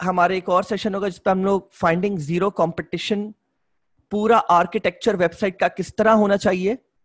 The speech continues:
so that आप basically ये जो model है ना, आप इस पे website के through earn करना start करते हो।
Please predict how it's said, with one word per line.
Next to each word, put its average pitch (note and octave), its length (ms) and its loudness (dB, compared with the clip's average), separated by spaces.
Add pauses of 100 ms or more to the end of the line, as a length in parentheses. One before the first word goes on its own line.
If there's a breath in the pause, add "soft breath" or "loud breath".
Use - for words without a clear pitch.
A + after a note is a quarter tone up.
so - 80 -8
that E3+ 280 0 (380)
आप E3 260 2
basically G3 480 -6 (280)
ये D#3 120 -4
जो G#3 120 2
model F3 320 2
है G3 60 -2
ना, D#3 100 -4
आप F#3 360 -2
इस - 100 -12
पे A3 380 -6
website E3 360 -2
के - 80 -6
through F3+ 280 -6
earn C#3+ 140 -2
करना C3 220 -6
start A2+ 280 -6
करते - 280 -12
हो। G#2 100 -14